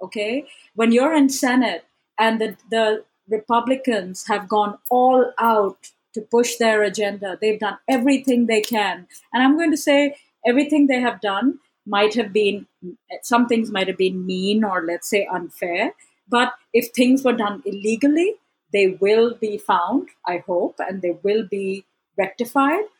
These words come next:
But I'm not saying Democrats should start doing illegal things. I'm just saying that looking at how Harris was during the hearings, okay, I think that it went a little too far what she was trying to do, and I think it,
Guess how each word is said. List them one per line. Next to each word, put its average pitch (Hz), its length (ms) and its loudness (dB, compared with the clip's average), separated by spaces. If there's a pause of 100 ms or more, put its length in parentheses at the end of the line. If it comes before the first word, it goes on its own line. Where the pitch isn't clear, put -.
(160)
But 208 100 0
I'm 247 140 4
not 320 180 -2
saying 247 200 2
Democrats 220 520 -2
should - 200 -4
start 202 320 -4
doing 190 300 -4
illegal 220 540 0
things. 247 540 -2 (240)
I'm 247 140 4
just 320 200 -2
saying 277 340 2
that 175 260 -4 (340)
looking 277 420 4
at 220 300 -2
how 190 420 -2 (320)
Harris 226 480 2
was 170 420 -6
during 190 340 -4
the 190 100 -2
hearings, 175 600 -4
okay, 208 340 -8 (320)
I 233 80 4
think 277 200 4
that 247 80 0
it 214 140 -2
went 220 180 0
a 202 40 -2
little 185 240 -4
too 233 160 -4
far 240 320 0
what 233 180 -2
she 254 100 -2
was 233 160 -2
trying 233 220 0
to 220 100 -4
do, 240 220 2
and 240 100 0
I 165 60 -4
think 185 220 -6
it, 180 100 -6